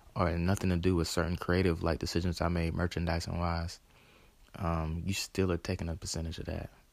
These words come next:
And that's, that to me is just ridiculous. That's, that's uncalled for. And it's a shame that they got deals like that all around in business. Banks do it. All, like, banks do that stupid shit all the time. That's why I'm telling you, with anything you do,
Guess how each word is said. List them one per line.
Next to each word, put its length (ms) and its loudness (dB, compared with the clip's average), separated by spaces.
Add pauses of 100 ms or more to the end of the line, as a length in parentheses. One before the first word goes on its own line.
And 160 -4
that's, 260 -2 (220)
that 300 4
to 100 -6
me 120 2
is 180 -2
just 260 -2
ridiculous. 680 -4 (240)
That's, 280 -4 (440)
that's 200 0
uncalled 420 2
for. 300 -2
And 120 -4
it's 180 -2
a 40 -2
shame 360 0
that 240 -2 (400)
they 120 0
got 240 -2
deals 300 2
like 200 -4
that 280 -2 (100)
all 280 6
around 420 2 (160)
in 120 0
business. 420 0
Banks 360 0
do 260 2
it. 120 -2 (580)
All, 320 4
like, 320 0
banks 260 4
do 120 0
that 160 2
stupid 320 -2
shit 160 0
all 160 2
the 80 0
time. 420 0
That's 200 -2
why 360 2
I'm 240 -2
telling 320 0
you, 140 -2
with 140 -4
anything 380 0
you 80 0
do, 280 0